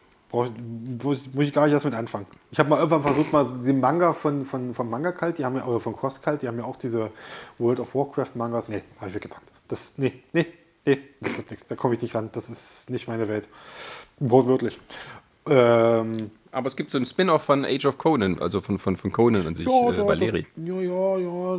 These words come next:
Speaker 1: pf, mal gucken, mal gucken. Also bei Age
Speaker 2: Hm.
Speaker 1: of Co-, bei, bei Conan bin ich ja immer, äh, äh, immer, hab ich immer ein offenes Ohr, sag ich mal, ne? Also jetzt grad auch die aktuelle Neustartreihe von Marvel, die jetzt bei, ähm, auch hier bei Panini erscheint, von Jason Aaron geschrieben,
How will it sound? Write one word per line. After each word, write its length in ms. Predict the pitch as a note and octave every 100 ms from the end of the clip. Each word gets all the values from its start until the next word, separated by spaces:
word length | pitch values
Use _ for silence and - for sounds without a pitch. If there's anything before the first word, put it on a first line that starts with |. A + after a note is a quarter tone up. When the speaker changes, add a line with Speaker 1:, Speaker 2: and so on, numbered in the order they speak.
| D#3+
Speaker 1:
pf, 280 | D3 - -
mal 180 | D3+ D3
gucken, 320 | - C3 B2+ - _
mal 80 | C3
gucken. 240 | - -
Also 140 | B2+ A#2+
bei 100 | C3+
Age 80 | D3+
Speaker 2:
Hm. 20 |
Speaker 1:
of 100 | C#3+
Co-, 120 | D3
bei, 200 | C3+ C#3 C#3
bei 120 | C3+
Conan 280 | - E3+ F3
bin 120 | E3
ich 60 |
ja 60 | D3+
immer, 280 | C#3 C#3+ B2 B2 B2 A#2+
äh, 220 | B2 A#2
äh, 40 | A#2+
immer, 320 | B2+ B2 A#2 A#2
hab 240 | A#2+ C3
ich 80 | C3
immer 120 | D3
ein 80 | C3
offenes 300 | C3+ B2+ A#2
Ohr, 280 | A#2 A2 - -
sag 140 | - G2+
ich 100 | G2
mal, 160 | G2+
ne? 200 | G2+ B2 C3 - - - - -
Also 160 | A2+ B2+
jetzt 160 | C3
grad 120 | C#3+
auch 180 | - C#3
die 120 | -
aktuelle 440 | C3 - B2 B2+ B2
Neustartreihe 580 | B2 D3 D#3 C#3+ C#3 C#3
von 180 | B2+
Marvel, 320 | A#2 B2+ D3+ C#3
die 100 | B2
jetzt 240 | B2 -
bei, 360 | B2 A#2 A#2 A2 A#2
ähm, 560 | G#2+ A2 G#2+ G#2 G#2 - C3+
auch 100 | -
hier 120 | C3
bei 100 | B2+
Panini 360 | - A2 C#3 D3
erscheint, 380 | C3+ C#3 C3+
von 200 | B2 A#2+ A2+
Jason 300 | B2 B2+ B2
Aaron 280 | C#3 D#3
geschrieben, 460 | D3 C#3+ D3+ D3